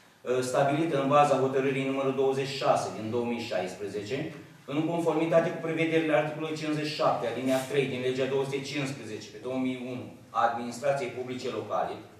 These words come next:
republicată, cu modificările și completările ulterioare,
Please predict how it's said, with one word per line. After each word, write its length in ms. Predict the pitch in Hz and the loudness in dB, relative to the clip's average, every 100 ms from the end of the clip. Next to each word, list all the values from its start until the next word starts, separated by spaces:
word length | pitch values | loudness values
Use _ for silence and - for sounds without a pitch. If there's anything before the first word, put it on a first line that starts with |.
| - - | -20 -6
republicată, 840 | 151 185 180 151 143 - - 127 | 0 2 2 0 0 0 0 -2
cu 180 | 139 135 | -6 -4
modificările 640 | 135 131 127 131 180 156 | -6 -6 -6 0 2 2
și 160 | 127 - | -2 -4
completările 540 | 120 120 120 139 120 117 | -2 -2 -2 -2 0 0
ulterioare, 720 | 143 135 120 101 87 - | 0 0 0 0 0 0